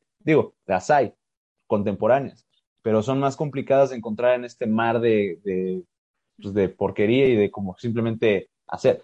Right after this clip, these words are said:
Por eso es lo que te decía, yo creo que no todo el mundo debe de estudiarlo, yo creo que no todo el mundo tiene que tener como esta iniciativa de hacerlo, porque al final de cuentas es como,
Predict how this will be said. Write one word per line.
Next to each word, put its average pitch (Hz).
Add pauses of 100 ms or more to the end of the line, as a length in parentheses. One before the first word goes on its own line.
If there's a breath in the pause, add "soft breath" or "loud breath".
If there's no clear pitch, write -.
(140)
Por 127
eso 143
es 156
lo 127
que 117
te 110
decía, 120
yo 123
creo 143
que 139
no 131
todo 143
el 139
mundo 135
debe 120
de 120
estudiarlo, 107
yo 110
creo 139
que 123
no 123
todo 131
el 120
mundo 117
tiene 117
que -
tener 104
como 107
esta 107 (580 soft breath)
iniciativa 139
de 131
hacerlo, 131
porque 117
al 113
final 139
de -
cuentas 147
es 139
como, 123